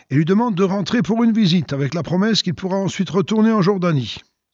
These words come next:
Cependant, dès qu'il arrive au Qatar, on lui confisque son passeport et l'oblige à reprendre ses études. Contraint d'accepter, il reporta sa haine sur tout son entourage. Devenu très violent,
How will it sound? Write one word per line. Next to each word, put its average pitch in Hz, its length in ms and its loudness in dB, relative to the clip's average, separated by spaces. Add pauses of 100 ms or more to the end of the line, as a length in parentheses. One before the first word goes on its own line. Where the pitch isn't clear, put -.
(640)
Cependant, 185 480 0
dès 220 180 -2
qu'il 202 140 0
arrive 160 220 2
au 131 40 0
Qatar, 160 640 -4 (380)
on 139 80 2
lui 170 100 4
confisque 233 500 0
son 143 160 -2
passeport 170 640 -4 (320)
et 135 60 -2
l'oblige 165 440 2
à 180 60 -2
reprendre 151 500 0
ses 123 180 0
études. - 380 -10 (880)
Contraint 143 360 -2
d'accepter, 135 640 -6 (640)
il 113 100 -6
reporta 147 480 -2
sa 151 240 -4
haine 220 240 2
sur 190 160 -2
tout 262 140 -2
son 220 180 2
entourage. 202 580 -2 (960)
Devenu 127 340 -2
très 151 220 -2
violent, 185 480 0